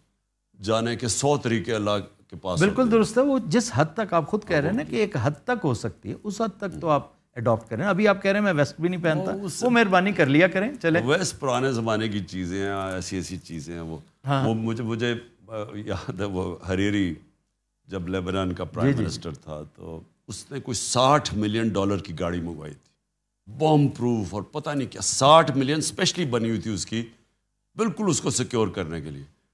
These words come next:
Speaker 1: तो वो जब, अ, वो मरा तो वो तेरहवें फ्लोर पे मिली थी गाड़ी उसकी, वो,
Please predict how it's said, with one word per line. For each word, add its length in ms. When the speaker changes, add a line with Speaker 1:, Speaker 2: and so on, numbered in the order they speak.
Speaker 1:
तो 60
वो 180
जब, 420
अ, 520
वो 80
मरा 380
तो 180
वो 140
तेरहवें 600
फ्लोर 440
पे 300
मिली 200
थी 120
गाड़ी 300
उसकी, 360
वो, 240